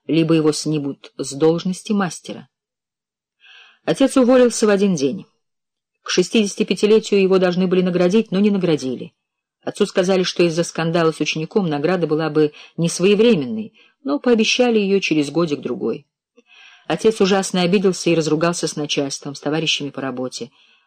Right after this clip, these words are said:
Друзей у него не было, и теперь он целыми днями просиживал дома. Рассказывая, как ей трудно с отцом, мать гладила мою руку. Я молчала. Мне казалось, что не стоит ее утешать.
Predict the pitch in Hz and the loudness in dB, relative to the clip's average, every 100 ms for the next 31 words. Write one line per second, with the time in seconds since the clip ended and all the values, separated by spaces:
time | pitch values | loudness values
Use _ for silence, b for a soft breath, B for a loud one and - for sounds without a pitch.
0 | _ - 196 214 254 240 226 220 240 170 | _ 2 4 6 6 6 6 6 6 4
1 | 156 151 156 196 185 - 196 196 175 151 | 4 2 2 2 2 0 2 2 0 0
2 | 185 185 160 147 160 151 143 127 127 117 | -2 -2 -4 -4 -2 -2 -4 -4 -6 -8
3 | 113 - _ _ _ _ _ _ _ _ | -12 -20 _ _ _ _ _ _ _ _
4 | _ _ _ - 175 - - 220 202 196 | _ _ _ -2 -2 0 0 2 4 2
5 | 185 196 - 185 180 - 190 156 151 151 | 2 -2 2 2 0 0 0 0 -4 -6
6 | 151 - - 208 175 165 165 185 175 170 | -8 -2 0 2 0 -2 0 0 0 -4
7 | 160 151 135 - - - _ _ _ _ | -4 -6 -6 -10 -14 -18 _ _ _ _
8 | _ _ - 214 151 - 110 180 - _ | _ _ -2 -2 -2 -2 -4 -6 -14 _
9 | _ _ _ _ _ _ _ - 147 165 | _ _ _ _ _ _ _ -8 -4 -2
10 | 160 165 160 - 175 - 165 139 113 107 | -2 -2 -2 -4 -6 0 0 0 -6 -12
11 | - - - - - | -10 -10 -10 -14 -20